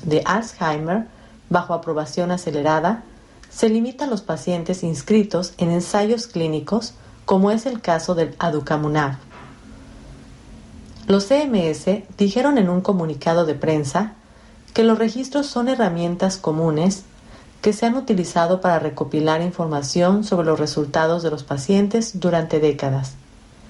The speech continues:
Petersen señala que la participación en el registro puede ser un obstáculo adicional para algunos médicos y podría tener un ligero impacto en el acceso.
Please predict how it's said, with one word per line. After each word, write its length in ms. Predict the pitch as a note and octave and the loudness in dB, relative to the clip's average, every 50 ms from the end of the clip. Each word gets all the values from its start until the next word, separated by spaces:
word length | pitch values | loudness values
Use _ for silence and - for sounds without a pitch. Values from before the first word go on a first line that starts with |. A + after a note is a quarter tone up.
| - - - - - - - - | -20 -20 -20 -20 -20 -20 -8 0
Petersen 560 | - F3+ F3+ - F3+ F3+ - - A3+ B3 B3 - - - - - - - - | 2 2 2 2 -2 -4 -2 -2 -4 -4 -4 -10 -16 -20 -20 -20 -20 -20 -8
señala 440 | - - A3 A3 A#3 B3 C4+ D4 C#4+ | 0 2 4 4 4 2 2 0 0
que 100 | C#4+ A#3 | 0 2
la 160 | G3 F3 E3+ | 2 2 2
participación 760 | - D#3+ D#3 - D#3+ D3+ D#3 C#3 D3+ D3+ C#3 - F#3 F#3 F#3 G3 | 0 -2 -2 -4 -8 -10 -4 -2 -2 -2 -2 0 2 4 4 4
en 100 | G3 F#3 | 4 4
el 120 | E3+ D#3 | 2 0
registro 640 | C#3+ D3 C#3 - G#3 G#3 G3 G3+ - - E3 F#3 G3+ - - - - - - - - - - - - - - - | -2 -4 -2 2 2 2 2 0 0 0 0 0 0 -2 -8 -20 -20 -20 -20 -20 -20 -20 -20 -20 -20 -14 -4 2
puede 260 | - C4 C4+ D4+ D4 | 4 4 4 4 0
ser 260 | C#4+ - - G3+ F#3+ | -2 -4 -2 0 2
un 120 | G3 F#3 | 2 2
obstáculo 580 | E3+ E3 - - - F3 E3+ F3 - G3 F3+ E3+ | 0 -2 -4 -4 -2 -2 -2 0 -2 -2 -2 -2
adicional 600 | D3+ D3 C3+ C3+ - C#3+ D3 D#3+ F3 G3+ A#3+ A#3+ - - - - - - - - - - | -2 -4 -6 -6 -6 -4 -2 0 0 0 0 -2 -8 -18 -20 -20 -20 -20 -20 -20 -12 -4
para 180 | - A3+ A3+ A3+ | 0 2 4 4
algunos 360 | A3+ A3+ A#3 B3 C#4 C#4 C#4 | 2 2 0 -2 -4 -6 -6
médicos 560 | G#3 E3+ D#3 D3 C#3+ C#3 - C#3 C3+ C3 - - - - | -4 -4 -4 -4 -6 -8 -8 -10 -10 -10 -10 -14 -8 0
y 100 | - F#3+ | 0 0
podría 400 | F#3 - F#3 F3 F3 F3+ F3+ F3+ | 2 2 2 2 4 2 0 0
tener 380 | - F3 E3+ F3 G3 A3+ A3+ - - - - - - - - - - - | 0 -4 -2 0 0 0 -2 -4 -10 -20 -20 -20 -20 -20 -20 -20 -8 0
un 200 | - A3+ C4 C#4 | 2 2 2 2
ligero 360 | C#4 C4+ A3+ - A3+ G#3 G3 | 0 0 0 2 2 4 4
impacto 600 | G3 F#3 F#3 - G3 G#3 G#3 - - B3 B3 A#3+ - | 4 2 0 0 -4 -4 -4 -6 -8 -8 -8 -8 -4
en 160 | - F#3 F3 | -4 -2 -2
el 120 | E3+ D#3+ D#3 | -2 -2 -2
acceso. 580 | D3+ C#3+ - - - D3+ D3 - - - - | -4 -4 -4 -2 -2 -2 -2 -2 -6 -8 -10